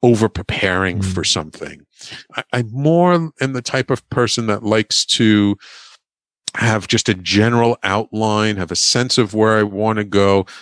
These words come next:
Speaker 1: know the, the subject matter very well, and then I just kind of show up, and what comes through me, comes through me. And that's when I'm really in,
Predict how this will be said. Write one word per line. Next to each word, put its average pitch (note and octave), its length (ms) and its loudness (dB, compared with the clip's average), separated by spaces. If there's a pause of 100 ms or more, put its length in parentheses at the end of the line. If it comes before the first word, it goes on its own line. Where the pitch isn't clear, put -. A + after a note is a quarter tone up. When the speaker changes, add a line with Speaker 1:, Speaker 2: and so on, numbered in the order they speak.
(140)
Speaker 1:
know G#2 420 2
the, G#2+ 260 4
the F#2+ 160 -2
subject G#2 520 0
matter G2+ 260 0
very G2+ 340 2
well, F#2+ 480 2 (320)
and G#2+ 100 -2
then A2+ 120 0
I A2+ 80 2
just G#2+ 180 -2
kind A2 240 -2
of G2+ 100 -2
show G#2+ 360 2
up, G2+ 280 2
and G2+ 140 -2
what G2+ 140 0
comes G2+ 300 -6
through G#2 220 0
me, G2 140 -2
comes F#2 300 -8
through F#2 240 -4
me. E2+ 180 -6
And G2+ 100 -4
that's C3+ 240 -4
when G#2+ 120 -2
I'm F#2+ 180 -4
really F#2+ 380 2 (680)
in, G2 260 -2